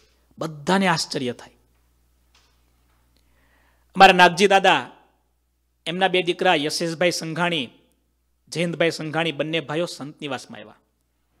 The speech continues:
સંત નિવાસમાં કેબિનેટની અંદર, ક્લોઝેટની અંદર એક રેક કરવાની હતી, તો સંતોની રૂમમાં આવ્યા, રેક કરતા હતા. બંને ભાઈઓ વાત કરતા હતા,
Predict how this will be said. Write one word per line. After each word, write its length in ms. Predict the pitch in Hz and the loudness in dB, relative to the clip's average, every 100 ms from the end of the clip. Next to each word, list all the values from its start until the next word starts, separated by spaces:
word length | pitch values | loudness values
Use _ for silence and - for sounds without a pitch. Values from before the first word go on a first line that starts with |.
| _ _ _ | _ _ _
સંત 300 | - 180 196 | -12 -10 -10
નિવાસમાં 640 | 190 185 180 185 190 202 - | -6 -4 -4 -2 -4 -4 -6
કેબિનેટની 540 | 151 165 180 180 180 | -2 0 0 0 -4
અંદર, 280 | 180 180 196 - _ _ _ _ _ _ _ - | -4 -2 -2 -4 _ _ _ _ _ _ _ 0
ક્લોઝેટની 500 | 156 147 180 180 175 | 0 2 0 0 -4
અંદર 240 | 175 208 - - _ _ _ _ _ _ - | 0 0 0 -20 _ _ _ _ _ _ -2
એક 240 | 165 - - _ _ | -2 -2 -20 _ _
રેક 320 | 135 170 190 - | 4 4 4 0
કરવાની 380 | 151 135 120 | 2 2 0
હતી, 260 | 117 139 - _ _ _ _ _ | -4 -8 -14 _ _ _ _ _
તો 60 | - | -12
સંતોની 500 | - 170 175 175 165 | -8 -6 -4 -2 0
રૂમમાં 320 | 165 190 165 | 0 0 0
આવ્યા, 240 | 127 127 - _ _ _ _ _ _ - | 0 -4 -8 _ _ _ _ _ _ -2
રેક 260 | 165 180 | -2 0
કરતા 280 | 165 143 127 | -4 -2 -4
હતા. 220 | 120 147 196 _ _ _ _ _ _ _ _ _ _ | -4 -6 -12 _ _ _ _ _ _ _ _ _ _
બંને 260 | 160 175 196 | -2 2 4
ભાઈઓ 220 | 175 185 | 8 8
વાત 260 | 151 156 - | 6 0 -4
કરતા 280 | 147 135 | -6 -6
હતા, 200 | 123 143 | -8 -8